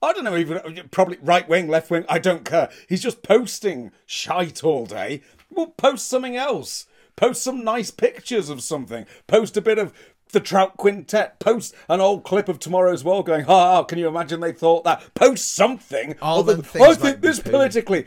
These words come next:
Speaker 1: Nobody cares.
Speaker 2: No,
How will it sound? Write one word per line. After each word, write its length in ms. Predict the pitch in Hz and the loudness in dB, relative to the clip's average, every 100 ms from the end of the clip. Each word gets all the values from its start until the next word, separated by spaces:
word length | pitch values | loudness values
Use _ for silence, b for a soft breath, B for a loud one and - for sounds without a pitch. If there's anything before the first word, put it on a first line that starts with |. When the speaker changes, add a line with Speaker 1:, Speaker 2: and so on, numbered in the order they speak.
| B | B
Speaker 1:
Nobody 340 | 202 262 349 277 | 4 4 2 -12
cares. 760 | - 143 147 151 151 131 - - _ _ _ _ _ _ _ _ _ _ _ - - _ | -4 -2 2 2 0 -2 -12 -18 _ _ _ _ _ _ _ _ _ _ _ -20 -20 _
Speaker 2:
No, 340 | 147 147 123 | -10 -10 -10